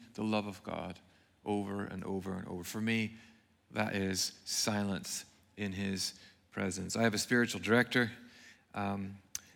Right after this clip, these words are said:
and I've been working with him for a good few years now. And, uh, we just discovered after reviewing kind of the last eighteen months or so, he, we had this conversation, and,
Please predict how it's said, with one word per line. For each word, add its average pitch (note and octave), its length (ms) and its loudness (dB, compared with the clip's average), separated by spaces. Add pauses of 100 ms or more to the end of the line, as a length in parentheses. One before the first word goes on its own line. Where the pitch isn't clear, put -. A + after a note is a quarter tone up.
(100)
and G#2 120 -4
I've G2 60 -2
been G2+ 100 -2
working G#2+ 260 0
with G#2+ 140 -2
him G#2+ 180 0
for G#2 140 -4
a G2+ 40 -2
good G2 160 0
few G#2 140 -4
years G2+ 460 2
now. F#2+ 280 0 (840)
And, F#2+ 300 -4
uh, F#2+ 240 -2 (2250)
we A#2 120 6
just B2 200 6
discovered B2 520 6
after A#2 260 6
reviewing A2+ 680 6
kind A2+ 180 2
of A2 60 2
the G#2+ 80 6
last A2 400 4
eighteen A2+ 680 0
months A2+ 400 2
or A2 60 -2
so, A#2 340 4
he, A2 100 4
we G#2+ 120 4
had G#2+ 80 4
this G#2 160 2
conversation, G#2 880 2
and, F#2+ 180 -6